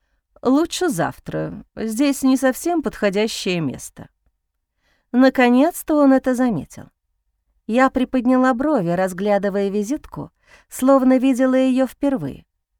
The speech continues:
«Вас устроит в девять утра», уточнил Павел Павлович.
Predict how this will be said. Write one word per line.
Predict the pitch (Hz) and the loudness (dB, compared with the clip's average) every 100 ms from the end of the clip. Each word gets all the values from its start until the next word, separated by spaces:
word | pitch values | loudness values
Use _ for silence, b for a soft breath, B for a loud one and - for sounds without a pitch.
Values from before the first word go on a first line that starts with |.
| _ _ _ _ _ | _ _ _ _ _
«Вас | - 202 190 196 | 0 2 2 0
устроит | 175 - 285 311 165 - | -6 -4 0 0 -2 -4
в | 180 180 | -8 -6
девять | 185 190 190 208 | -4 -2 0 -2
утра», | 254 - - - _ _ _ _ _ _ - | -6 -8 -14 -14 _ _ _ _ _ _ -8
уточнил | 180 180 - 180 170 | -2 -2 -2 -4 -2
Павел | 185 175 196 | -2 -2 -4
Павлович. | - 147 143 135 _ - | -6 -8 -8 -16 _ -20